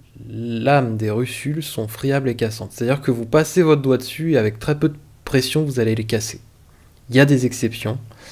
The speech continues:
et on les verra. Les lames sont souvent adnées, c'est-à-dire qu'elles touchent souvent le pied. Euh, elles sont même parfois subdécurantes ou décurantes, c'est-à-dire que quand elles sont subdécurantes, elles descendent légèrement sur le pied,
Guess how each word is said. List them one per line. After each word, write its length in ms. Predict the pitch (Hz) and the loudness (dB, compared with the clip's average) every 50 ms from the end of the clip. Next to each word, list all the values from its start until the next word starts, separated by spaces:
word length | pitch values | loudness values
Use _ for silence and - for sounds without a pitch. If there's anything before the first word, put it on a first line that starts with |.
| - - - - | -16 -4 4 6
et 60 | 104 | 6
on 80 | 101 101 | 6 6
les 140 | 98 101 101 | 4 2 2
verra. 320 | 95 95 90 98 117 - - - - - - - - - - - - - - | 2 2 2 0 -2 -2 -4 -8 -8 -10 -8 -6 -6 -4 -4 -2 -4 -2 0
Les 80 | - 120 | 2 6
lames 180 | 127 160 185 185 | 6 8 6 6
sont 180 | - - 175 | 4 4 2
souvent 340 | - - - 170 151 160 156 | 2 2 0 2 4 6 8
adnées, 340 | 143 131 139 139 160 185 190 | 8 8 6 6 4 4 2
c'est-à-dire 400 | 180 - - 139 131 160 165 160 | 2 0 0 2 2 2 0 2
qu'elles 160 | - 143 139 | 2 0 0
touchent 320 | - - 151 143 - - | 0 -6 -6 -6 -6 -6
souvent 560 | - - - 170 147 143 156 160 170 180 180 - - - - - - - - - | -6 -4 -2 -2 0 2 2 2 2 0 -4 -10 -18 -20 -20 -18 -12 -12 -8 -2
le 180 | - 139 143 135 | 2 2 2 2
pied. 380 | 135 - - 135 123 117 107 110 110 123 120 110 110 - - - - - 131 123 | 0 -2 -2 0 0 -2 -2 -8 -14 -14 -14 -14 -16 -18 -20 -20 -18 -14 -12 -8
Euh, 540 | 117 113 113 113 117 117 113 117 117 110 - - | -6 -4 -2 0 0 2 2 2 0 0 -2 -2
elles 140 | 123 120 | -2 -2
sont 180 | - - 156 151 | -2 0 2 4
même 180 | 151 160 165 147 | 6 6 6 6
parfois 480 | 156 151 147 147 - 170 170 165 147 | 6 4 4 6 8 8 10 10 8
subdécurantes 920 | 139 - - - 190 180 160 160 190 165 - - 165 151 143 160 170 170 - | 4 0 -2 0 0 0 4 4 4 4 4 2 0 2 2 2 -2 -2 -2
ou 60 | 143 | 0
décurantes, 480 | 139 143 139 - - 139 117 123 143 147 | 2 2 2 2 2 0 2 2 0 0
c'est-à-dire 340 | - 131 117 120 135 131 - | 0 -2 0 0 0 -2 0
que 220 | - 123 110 107 110 - - - - | 0 0 0 0 -2 -10 -18 -12 -4
quand 160 | - 117 113 | -4 -2 0
elles 80 | 131 - | 0 0
sont 140 | - 135 | 0 -2
subdécurantes, 680 | 123 - - 143 127 135 127 131 - 131 127 135 131 - | -2 -2 -4 -2 0 0 0 0 -2 -2 0 0 2 2
elles 260 | 117 113 107 107 110 | 2 2 2 0 0
descendent 440 | 107 123 123 120 120 - 143 135 135 | 2 2 2 2 4 2 4 4 6
légèrement 400 | 131 123 117 120 117 117 120 127 | 4 4 4 2 0 0 0 -2
sur 180 | 123 - - 120 | -4 -2 -2 -4
le 80 | 110 | -4
pied, 220 | 117 - 143 147 | -2 -4 -4 -4